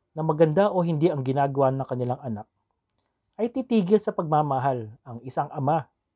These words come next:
o isang ina sa pagmamahal ng kanilang mga anak. Ang kagustuhan natin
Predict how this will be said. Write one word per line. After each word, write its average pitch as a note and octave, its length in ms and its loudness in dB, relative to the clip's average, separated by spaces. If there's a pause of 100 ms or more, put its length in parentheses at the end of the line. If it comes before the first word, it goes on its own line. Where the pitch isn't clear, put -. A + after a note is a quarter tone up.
(340)
o F#3 160 0
isang A3+ 360 0
ina D#3 280 0 (640)
sa - 120 -20
pagmamahal D#3 560 0
ng C#3+ 120 -4
kanilang A#2 360 -4
mga G#2 180 -8 (100)
anak. F2+ 160 -16 (1500)
Ang C3+ 80 -6
kagustuhan G3 560 0
natin C#3 560 -2